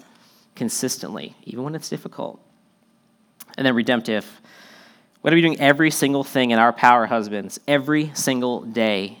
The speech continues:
to sanctify our wives, to lift them up, to, to, to lead them to, to more Christ-likeness. And we cannot do that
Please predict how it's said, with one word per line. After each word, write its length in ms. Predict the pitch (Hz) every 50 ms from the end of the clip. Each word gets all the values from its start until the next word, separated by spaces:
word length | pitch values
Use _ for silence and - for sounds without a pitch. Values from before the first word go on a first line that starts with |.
| _
to 80 | - 110
sanctify 440 | - - 123 113 107 117 - - 104
our 100 | 95 101
wives, 280 | 98 98 95 - -
to 40 | 120
lift 280 | 107 117 123 113 - -
them 180 | 110 104 104
up, 260 | 104 101 98 - - - - _ _ _ _ _ _ _ _ _ _
to, 200 | - 127 120 123
to, 420 | - - - - 113 110 98 78 - -
to 60 | 110
lead 200 | 110 123 127 120
them 140 | 127 117 113
to, 120 | - 113
to 240 | 107 110 - - 127
more 100 | 120 110
Christ-likeness. 800 | - - 113 104 104 - 110 104 - - 104 - 185 - - - - - - - _
And 200 | - 117 120 123
we 260 | 143 160 175 185 196
cannot 640 | 190 - 165 120 120 120 120 123 135 147 - - 120
do 180 | 123 117 127 135
that 480 | 143 143 151 175 185 - - - -